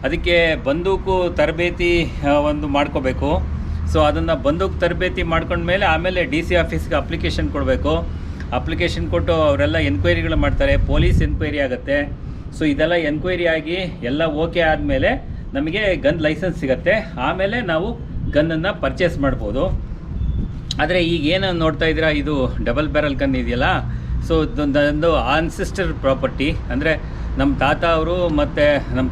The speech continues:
ತಾತ ಅವ್ರ ಹೆಸರಲ್ಲಿತ್ತು, ಆಮೇಲೆ ನನ್ನ ತ-, ತಂದೆಯವ್ರ ಹೆಸರಿಗಾಯಿತು, ಆಮೇಲೆ ನನ್ನ ಹೆಸರಿಗೆ ಹೀಗಾಗಿದೆ. ಹಾಗಾಗಿ ಇದು ಸುಮಾರು, ಹ್ಮ್, ಎಂಬತ್ತು ವರ್ಷದ ಗನ್, ಇಂಗ್ಲೆಂಡ್ ಮೇಡ್, made in ಇಂಗ್ಲೆಂಡ್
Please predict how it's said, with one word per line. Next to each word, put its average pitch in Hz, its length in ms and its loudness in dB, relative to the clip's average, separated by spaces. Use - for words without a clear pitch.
ತಾತ 147 180 2
ಅವ್ರ 170 140 4
ಹೆಸರಲ್ಲಿತ್ತು, 156 540 0
ಆಮೇಲೆ 160 300 2
ನನ್ನ 147 160 2
ತ-, 143 280 2
ತಂದೆಯವ್ರ 156 320 4
ಹೆಸರಿಗಾಯಿತು, 143 560 0
ಆಮೇಲೆ 190 280 2
ನನ್ನ 147 140 2
ಹೆಸರಿಗೆ 156 440 0
ಹೀಗಾಗಿದೆ. 135 560 0
ಹಾಗಾಗಿ 156 380 0
ಇದು 147 200 2
ಸುಮಾರು, 151 540 2
ಹ್ಮ್, 135 760 0
ಎಂಬತ್ತು 180 460 0
ವರ್ಷದ 175 340 -2
ಗನ್, 151 260 4
ಇಂಗ್ಲೆಂಡ್ 170 580 2
ಮೇಡ್, 143 160 2
made 151 200 2
in 151 140 0
ಇಂಗ್ಲೆಂಡ್ 151 300 0